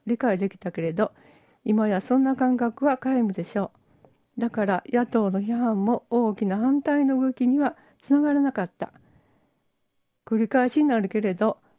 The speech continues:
悪いのは私たち。ある意味、平和や民主主義が保障されてきた戦後社会に慣れすぎていた。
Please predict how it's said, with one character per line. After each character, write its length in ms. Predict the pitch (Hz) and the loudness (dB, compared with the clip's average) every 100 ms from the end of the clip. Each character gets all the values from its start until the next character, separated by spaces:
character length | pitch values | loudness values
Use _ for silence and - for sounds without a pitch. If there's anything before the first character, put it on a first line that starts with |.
| _ | _
悪 260 | 233 247 240 | 0 2 2
い 140 | 220 | 0
の 180 | 190 196 | 0 0
は 220 | 269 294 | 0 -2
私 340 | - 202 254 247 | -4 -2 -2 -2
た 160 | 226 | -8
ち。 220 | 196 - - _ _ _ _ | -8 -12 -20 _ _ _ _
あ 160 | - 240 | -2 0
る 140 | 220 | 2
意 100 | 202 | 0
味、 260 | 180 226 - _ _ _ _ _ _ - | 0 0 -2 _ _ _ _ _ _ -2
平 240 | 240 233 | 0 2
和 140 | 214 208 | 2 0
や 200 | 269 - - | 0 -4 -2
民 180 | 214 214 | 0 2
主 120 | 220 | -2
主 140 | 233 | -2
義 120 | 208 208 | -2 0
が 140 | 269 | 0
保 160 | 262 233 | 0 0
障 240 | 254 247 | 2 2
さ 120 | 254 | 0
れ 120 | 247 | 0
て 120 | 233 233 | -2 -6
き 100 | - | -2
た 220 | 226 - _ | -2 -2 _
戦 320 | - 254 240 | 0 2 2
後 100 | 247 | 0
社 160 | 247 | -2
会 260 | 233 214 190 | -2 -2 2
に 200 | 226 - - - _ - | 0 -2 -10 -20 _ -4
慣 140 | 202 | 0
れ 140 | 214 277 | 2 0
す 140 | 294 | 0
ぎ 100 | 269 | -2
て 120 | 240 | 0
い 80 | 208 | -2
た。 180 | - | -4